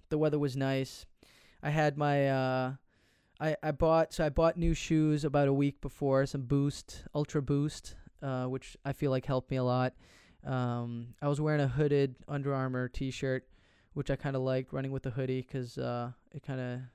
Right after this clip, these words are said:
you know, there was so much shit going on during the whole race. You kinda just wanted to, uh, block it out, or at least I did. And then I'd also gotten, um, like, a fanny pack thing that you have around your waist, 'cause,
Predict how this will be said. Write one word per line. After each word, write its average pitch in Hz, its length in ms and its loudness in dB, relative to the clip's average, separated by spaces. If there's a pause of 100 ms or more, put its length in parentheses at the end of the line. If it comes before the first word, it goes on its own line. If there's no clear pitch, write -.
you 147 140 -8
know, 135 100 -4
there 147 100 -2
was 156 120 -2
so 196 120 0
much 185 140 2
shit - 320 2
going 147 300 4
on 139 320 4
during 127 220 2
the 127 100 2
whole 131 200 2
race. 127 440 2
You 139 80 -6
kinda 139 200 -2
just 131 160 -8
wanted 127 200 -2
to, 123 320 -8
uh, - 40 -12
block 127 300 -4
it 127 80 -6
out, 123 180 -4
or - 40 -12
at - 100 -14
least 143 240 -6
I 131 140 -2
did. 127 240 -4 (460)
And 175 100 -2
then 190 80 4
I'd 202 100 6
also 190 240 4
gotten, 175 320 4
um, 147 320 0 (480)
like, 175 140 4
a 151 80 4
fanny 175 420 2
pack 147 400 0
thing 135 220 -2
that 127 160 -6
you 147 40 0
have 143 140 -2
around 143 300 -2
your 139 100 -2
waist, 135 420 0
'cause, 139 360 -2